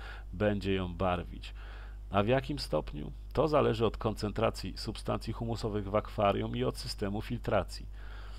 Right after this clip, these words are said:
Każdy korzeń czy patyk włożony do akwarium będzie barwił wodę. Ale może być to po prostu niezauważalne dla naszego oka. Więc moi drodzy, kiedy pytacie się, czy lignit barwi wodę, muszę odpowiedzieć zgodnie z prawdą. Tak,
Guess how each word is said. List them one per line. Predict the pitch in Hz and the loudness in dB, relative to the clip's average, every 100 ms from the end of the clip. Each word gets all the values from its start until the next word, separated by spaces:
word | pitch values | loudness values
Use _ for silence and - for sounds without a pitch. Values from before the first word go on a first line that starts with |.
| - | 0
Każdy | - 127 127 | 4 4 4
korzeń | 131 151 127 110 104 | 0 4 4 4 0
czy | 117 | -2
patyk | - 120 - 95 | 4 4 4 -2
włożony | 101 107 123 127 | 0 0 0 0
do | 127 | 0
akwarium | 123 - 139 143 139 | 0 2 2 0 0
będzie | 156 127 98 90 | 2 2 0 2
barwił | 95 92 92 87 | 2 2 -2 -2
wodę. | 92 - - - - - - - - - | -4 -4 -8 -10 -12 -10 -10 -10 -10 -2
Ale | 113 135 | 2 4
może | 156 147 | 4 2
być | 139 127 | 2 2
to | 131 | 0
po | 123 | 0
prostu | 107 120 117 123 117 - - - - - - - - | 0 2 2 -2 -4 -6 -10 -10 -10 -10 -10 -10 -6
niezauważalne | 110 113 104 120 117 110 120 127 120 | -2 0 4 4 4 4 6 4 4
dla | 117 | 2
naszego | 113 - 120 117 | 2 0 -2 2
oka. | 113 - 85 87 104 | 2 2 -4 -6 -6
Więc | 113 - | -4 -2
moi | 160 | 0
drodzy, | 147 131 92 87 | 4 4 4 0
kiedy | 117 117 | 0 0
pytacie | - 156 143 - 101 | 0 2 4 4 0
się, | 101 | -2
czy | - | -2
lignit | 127 139 131 110 | 0 0 -2 2
barwi | 101 139 127 131 | 4 4 4 0
wodę, | 139 131 | 2 2
muszę | 117 - | 0 0
odpowiedzieć | 113 - 120 120 | 0 2 0 2
zgodnie | 98 107 104 | 2 0 0
z | 104 | -2
prawdą. | - 101 98 90 | 0 0 0 0
Tak, | - 104 - | 6 6 4